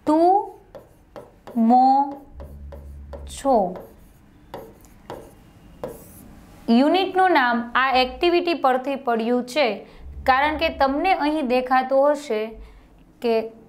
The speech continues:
છોટું અને મોટું, મો છો. બરાબર છે? આખી સ્ટોરી આપણે જોઈએ એટલે ખ્યાલ આવી જશે. એક્ટિવિટી નંબર થ્રી, I checked it,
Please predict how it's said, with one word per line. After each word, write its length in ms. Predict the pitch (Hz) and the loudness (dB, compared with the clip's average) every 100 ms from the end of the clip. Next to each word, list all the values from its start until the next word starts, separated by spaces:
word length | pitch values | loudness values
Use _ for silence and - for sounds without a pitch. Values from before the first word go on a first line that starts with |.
| _ | _
છોટું 840 | - - 294 320 349 370 415 - - | -8 2 4 4 2 2 0 -4 -2
અને 240 | 247 254 | 0 2
મોટું, 680 | 233 233 269 262 202 185 196 - - - - | 2 2 2 0 -6 -8 -16 -20 -20 -20 -6
મો 360 | 214 247 277 294 | 2 4 4 2
છો. 600 | - - 269 202 175 - - - - - - - | -2 -4 0 0 -2 -12 -20 -20 -20 -20 -20 -6
બરાબર 380 | 196 277 349 392 | 2 2 2 0
છે? 260 | 392 392 381 - - - - - - - - - - - - - - | 0 -4 -4 -10 -20 -20 -20 -20 -18 -18 -20 -20 -20 -20 -20 -10 -2
આખી 240 | 254 302 | 0 0
સ્ટોરી 400 | 302 285 294 311 | -2 0 2 2
આપણે 280 | 269 262 269 | 2 0 -2
જોઈએ 260 | 285 320 | 0 0
એટલે 260 | 247 233 247 | 2 0 -2
ખ્યાલ 300 | 247 269 294 | -2 0 2
આવી 180 | 254 240 | 0 -2
જશે. 440 | 208 220 220 269 277 262 | -4 -6 -2 0 2 0
એક્ટિવિટી 480 | 262 359 359 359 | -2 -4 -4 -2
નંબર 360 | 339 277 254 262 | -2 0 0 -2
થ્રી, 420 | 254 285 240 240 - - - - 269 | -2 -2 -2 -4 -10 -18 -10 0 0
I 40 | |
checked 960 | 294 - - 311 330 - - - - 294 | 0 -6 0 2 0 -4 -16 -20 -6 -2
it, 160 | 262 233 | -2 -4